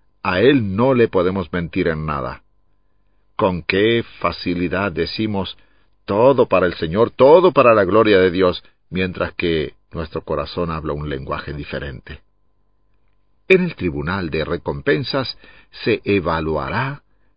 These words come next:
nuestra sincera fidelidad, si hemos puesto nuestros dones a disposición del Señor con corazones sinceros. Entre nosotros, los cristianos, hay muchas capacidades que están enterradas,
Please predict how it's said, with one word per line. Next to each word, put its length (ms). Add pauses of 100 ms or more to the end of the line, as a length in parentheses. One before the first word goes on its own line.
(160)
nuestra 580
sincera 720
fidelidad, 680 (420)
si 260
hemos 380
puesto 480
nuestros 520
dones 460
a 120
disposición 680
del 140
Señor 420
con 180
corazones 540
sinceros. 640 (1040)
Entre 340
nosotros, 560
los 160
cristianos, 720 (720)
hay 280
muchas 600
capacidades 680
que 80
están 260
enterradas, 720